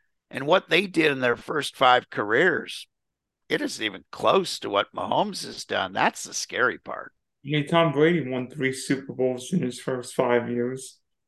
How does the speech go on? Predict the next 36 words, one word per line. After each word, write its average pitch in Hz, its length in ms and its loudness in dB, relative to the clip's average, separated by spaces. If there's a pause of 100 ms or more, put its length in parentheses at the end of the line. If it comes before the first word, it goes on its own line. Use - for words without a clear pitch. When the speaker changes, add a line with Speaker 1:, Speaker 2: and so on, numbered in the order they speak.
(560)
Speaker 1:
Yep, - 240 8 (400)
yep. 160 180 6 (180)
And, 135 360 2 (140)
you 143 100 2
know, 131 340 8
a 131 80 2
lot 147 340 8
of - 120 2
that 143 260 6
was 147 220 -4
the 139 100 -10
defense, 117 760 0
because 131 520 0
at 143 180 4
the - 80 -2
very 135 220 4
beginning, 131 760 0 (220)
Tom - 260 0
Brady 165 400 4
was 110 500 -8 (240)
not 120 300 4 (720)
the 131 60 -4
greatest. 175 600 0
I 156 80 4
mean, 156 160 0
he 165 120 4
was 165 100 2
a - 60 -4
good - 400 2
quarterback, 117 600 2 (460)
but 156 120 0
he 156 80 -2
wasn't 185 400 2 (100)
winning 190 560 -2
them 120 320 4
games. 170 600 0